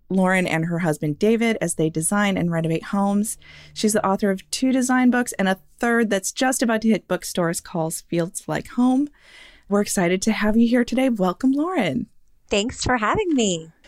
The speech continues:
Speaker 1: So you have had such an incredible journey. Can
Speaker 2: <laughs>
Speaker 1: you just kind of walk us and our listeners through, like, how you got started?
Speaker 2: Sure. I, it started out, I'd graduated from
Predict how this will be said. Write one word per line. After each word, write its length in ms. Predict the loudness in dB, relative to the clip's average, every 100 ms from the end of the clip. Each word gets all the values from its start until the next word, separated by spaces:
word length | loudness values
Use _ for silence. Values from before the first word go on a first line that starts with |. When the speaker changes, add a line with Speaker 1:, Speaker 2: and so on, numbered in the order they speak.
| -8
Speaker 1:
So 500 | 0 2 4 2 0 _
you 360 | 2 4 6 4
have 160 | 2
had 200 | 0 0
such 300 | 0 0 2
an 60 | 4
incredible 580 | 4 2 0 2 0 0
journey. 500 | 0 -2 -4 -6 -10 -18 -20 -16 0
Can 240 | 4 4 4
Speaker 2:
<laughs> 680 | 0 -10 -20 -20 -20 -4
Speaker 1:
you 160 | 2 4
just 180 | 4 0
kind 180 | 0 0
of 80 |
walk 360 | 2 2 2 -2 -2
us 280 | 0 0 2
and 80 |
our 100 | 4
listeners 460 | 4 2 4 2 0
through, 380 | 0 2 4 4
like, 200 | 2 0
how 260 | -2 2 2
you 240 | 2 0
got 240 | 0 -2 -2
started? 440 | 0 2 2 0 -4 -18 -14
Speaker 2:
Sure. 960 | -6 -2 0 0 2 2 4 4 2 0 0
I, 200 | 0 0
it 140 | -2
started 420 | 0 2 2 0 0
out, 260 | 2 2 2
I'd 120 | 0 -2
graduated 460 | -2 -2 0 0 -2
from 120 | -6